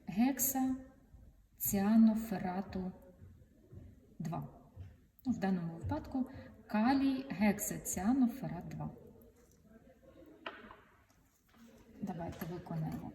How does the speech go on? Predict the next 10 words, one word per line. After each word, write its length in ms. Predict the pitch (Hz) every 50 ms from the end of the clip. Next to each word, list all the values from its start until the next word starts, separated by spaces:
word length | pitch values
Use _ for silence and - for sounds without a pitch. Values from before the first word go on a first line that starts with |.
| -
перший 420 | 269 302 349 330 - - - 285 240 -
дослід. 520 | 247 247 240 - - - 233 233 - - - - - - - - - - - - - - - - - - - - - - - - - _ _ _ _ _ _ _ _ - - - _ _ _ _ _ _ _ _ _ _ _ _ _ _ _ _ _ _ _ - -
Для 280 | - - 202 208 233 226
виконання 840 | 196 208 - - 196 190 180 175 165 160 160 175 196 247 302 311 - - - - - - - - -
ми 300 | 233 220 185 202 240 254
беремо 520 | 214 185 196 196 208 214 196 175 165 170 - - - - -
розчин 600 | - 190 196 196 - - - - - 175 160 160 - - - - - - - - - - - - - - - - - - - - - - -
солі 420 | - - - 214 202 175 160 180
купруму 640 | - - - 202 190 - - 202 190 196 208 240 269
двохвалентного, 1040 | 247 240 240 254 254 - 262 262 254 254 254 254 247 254 254 262 262 262 277 277